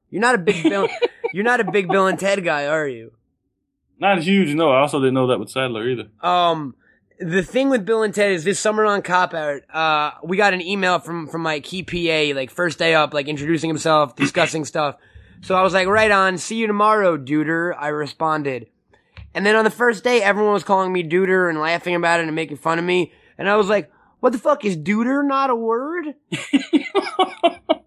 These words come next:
Speaker 1: Like, do people not call people duder? Like, I think I've been doing that my whole life, but now I'm all confused and I don't know if I just made it up.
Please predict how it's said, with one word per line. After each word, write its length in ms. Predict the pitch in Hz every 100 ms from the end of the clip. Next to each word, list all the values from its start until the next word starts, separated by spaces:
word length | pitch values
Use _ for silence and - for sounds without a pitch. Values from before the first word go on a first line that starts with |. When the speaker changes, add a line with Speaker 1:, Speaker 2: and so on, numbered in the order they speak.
| -
Speaker 1:
Like, 260 | 214 220 175
do 80 |
people 260 | 185 262 269
not 220 | 262 233
call 200 | 240 240
people 300 | 254 262 226
duder? 540 | 180 208 247 294 311 285
Like, 200 | 240 -
I 120 | 220
think 240 | - 269
I've 160 | 262 233
been 140 | 247
doing 180 | 247 254
that 140 | 240 233
my 120 | 233
whole 140 | 240
life, 220 | 269 277 -
but 120 | 196
now 200 | 208 214
I'm 100 | 233
all 120 | 233
confused 560 | - 208 220 247 254 208
and 100 | 190
I 40 |
don't 140 | 190 208
know 100 | 208
if 100 | 196
I 80 |
just 180 | 190 196
made 200 | 202 208
it 100 | 196
up. 300 | 208 226 -